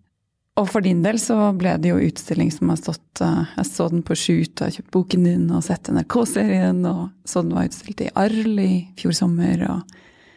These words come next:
kanskje flere steder. Eh, så det ble jo veldig stort, men ditt, på en måte, råd til andre, eh, som også sitter med sånne flammer da, eller en flamme, hva har vært mest givende for deg, å forfølge dine egne flammer, eller, eh, tenker du at det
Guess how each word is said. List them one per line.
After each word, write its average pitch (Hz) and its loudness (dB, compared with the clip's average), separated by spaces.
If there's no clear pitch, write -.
kanskje - -6
flere 180 0
steder. 202 -4
Eh, 202 4
så 214 0
det 208 0
ble 185 4
jo 202 4
veldig 214 0
stort, - -2
men 220 2
ditt, - -6
på - -4
en 208 0
måte, 196 0
råd 160 -4
til 208 -2
andre, 170 0
eh, 202 -4
som 202 0
også 196 -4
sitter - -6
med 180 2
sånne 180 -2
flammer 196 2
da, 294 2
eller 247 2
en 208 2
flamme, 208 2
hva 180 0
har 214 0
vært 220 -4
mest 214 0
givende 175 2
for 208 -2
deg, 320 2
å 202 -2
forfølge 170 0
dine 175 2
egne 170 0
flammer, 175 0
eller, 214 2
eh, 196 2
tenker 196 -2
du 180 2
at 175 -4
det 175 0